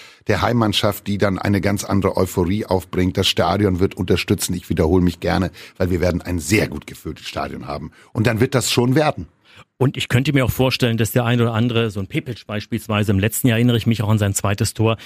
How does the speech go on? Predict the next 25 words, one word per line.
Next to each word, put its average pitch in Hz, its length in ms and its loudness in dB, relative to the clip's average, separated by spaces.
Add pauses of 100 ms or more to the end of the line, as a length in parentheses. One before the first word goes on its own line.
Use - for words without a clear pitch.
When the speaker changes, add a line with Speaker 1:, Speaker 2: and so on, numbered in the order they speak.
(140)
Speaker 2:
da 98 100 -2
nochmal 101 300 2
zehn, 120 280 2
zwanzig 110 420 2
Prozent 107 460 0
draufpacken 101 760 -2
kann. 123 320 2 (180)
Er 92 140 -4
weiß 104 240 0
natürlich 123 480 0
auch, 113 340 -2
äh, 107 280 0
die 107 120 0
Fernsehkameras 110 800 -2
sind 113 160 -4
auf 113 180 -6
ihn 117 140 0
gerichtet, 110 540 0
das 101 160 -8
gucken 110 220 -8
viele 120 240 0
Millionen 110 380 4
Menschen 117 320 0
in 117 80 2
Deutschland. 107 440 0